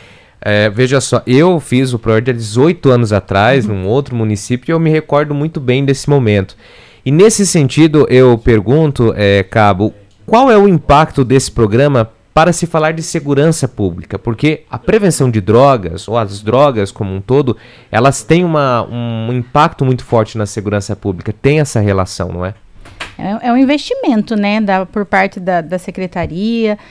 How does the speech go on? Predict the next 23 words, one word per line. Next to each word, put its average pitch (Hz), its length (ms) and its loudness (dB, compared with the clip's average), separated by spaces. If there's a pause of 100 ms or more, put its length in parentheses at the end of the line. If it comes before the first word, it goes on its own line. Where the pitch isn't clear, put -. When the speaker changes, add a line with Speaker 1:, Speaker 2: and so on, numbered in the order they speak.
(220)
Speaker 2:
do 185 100 0
Estado, 208 600 0
um 220 60 0
investimento 226 1040 0
na 240 160 0
comunidade 220 840 -2
pra 220 240 -8
que 220 100 -10
aquela 220 280 -6
comunidade 202 500 -8
se 294 100 -8
torne 214 340 -4
mais 220 220 -4
segura. 220 400 -4 (400)
É 185 80 -6
muito 202 220 -6
curioso 226 420 -2
porque 226 220 -8
as 220 100 -8
crianças, 214 400 -4
elas 208 220 -4
perguntam 202 520 -4
assim, 190 500 -10